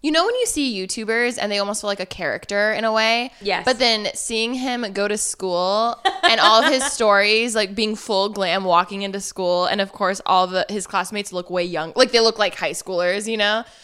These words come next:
Speaker 1: But he just stood out so much and was working it.
Speaker 2: I love that. I feel like he's always been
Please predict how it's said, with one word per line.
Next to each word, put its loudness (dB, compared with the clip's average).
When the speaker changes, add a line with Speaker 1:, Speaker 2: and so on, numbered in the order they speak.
Speaker 1:
But 0
he 0
just -4
stood 0
out 6
so 0
much 2
and -2
was -2
working 4
it. 0
Speaker 2:
I 4
love 0
that. 2
I 0
feel -6
like -6
he's -4
always -2
been -4